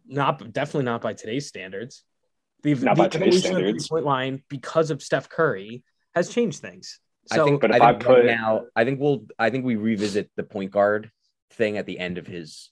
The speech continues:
Speaker 3: career, because I think there's something that's when the, when the narrative is completely done, because I feel like as far as top ten goes,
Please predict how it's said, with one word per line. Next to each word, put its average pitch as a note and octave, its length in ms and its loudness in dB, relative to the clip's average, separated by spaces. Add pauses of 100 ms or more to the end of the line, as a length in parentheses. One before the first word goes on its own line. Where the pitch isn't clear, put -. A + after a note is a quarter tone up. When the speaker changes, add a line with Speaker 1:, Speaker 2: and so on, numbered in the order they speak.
(320)
Speaker 3:
career, A2 220 -2
because G2 380 -6
I A2 120 2
think A2 220 -4
there's G2+ 180 -4
something G#2+ 300 -4
that's - 420 -8
when A#2 160 0
the, A2 140 0 (140)
when A#2 140 0
the A2+ 80 -2
narrative G#2+ 320 0
is F#2 80 -10
completely E2+ 380 -12
done, D2+ 300 -12
because F#2 360 -6 (100)
I G2+ 80 -4
feel A#2+ 200 -2
like G2 240 -2
as F#2+ 180 -6
far G2+ 140 -4
as F#2+ 100 -8
top - 260 -10
ten G2+ 240 -10
goes, A2 400 -4